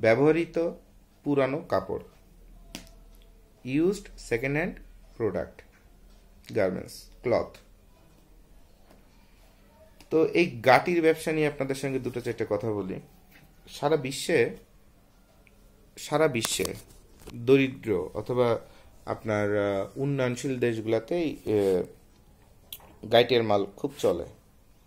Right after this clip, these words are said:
যেমন এই যে শীত আসছে দেখবেন রাস্তাঘাটে, পথে ঘাটে, হকার মার্কেটে গাইটের মালের অভাব নাই। গ্রামগঞ্জ, হাট বাজার, এবং এটা বিশাল একটা প্রফিটেবল ব্যবসা, বিশাল। আপনারা যারা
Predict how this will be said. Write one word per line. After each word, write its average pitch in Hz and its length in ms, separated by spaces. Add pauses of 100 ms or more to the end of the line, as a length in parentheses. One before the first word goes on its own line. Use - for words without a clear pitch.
(600)
যেমন 151 220
এই 147 60
যে 151 120
শীত 151 260
আসছে 151 280
দেখবেন 139 380
রাস্তাঘাটে, 123 880 (420)
পথে 107 320
ঘাটে, 117 280
হকার 123 380
মার্কেটে 123 500 (100)
গাইটের 110 280
মালের 110 300
অভাব 101 280
নাই। 95 280 (540)
গ্রামগঞ্জ, 117 760
হাট 110 340
বাজার, 107 340 (1120)
এবং 156 160
এটা 165 120 (340)
বিশাল 185 500
একটা 180 200
প্রফিটেবল 95 640
ব্যবসা, - 440 (140)
বিশাল। 101 480 (1040)
আপনারা 123 360
যারা 135 420